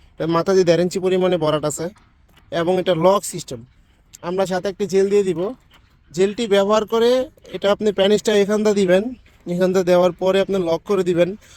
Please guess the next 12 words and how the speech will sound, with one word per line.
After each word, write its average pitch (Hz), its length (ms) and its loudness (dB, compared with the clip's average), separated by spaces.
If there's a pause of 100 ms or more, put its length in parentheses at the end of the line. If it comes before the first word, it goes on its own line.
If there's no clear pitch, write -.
(160)
অন্ডকোষ 202 480 2
দিয়ে 214 120 -2
লক 185 220 2
করে 208 200 -4
দিবেন। 180 300 -4
অন্ডকোষ 180 460 -4
দিয়ে 196 140 0
লক 170 240 0
করে 190 220 -2
দেওয়ার 190 240 2
কারণে 185 340 -2
আপনি 202 200 -4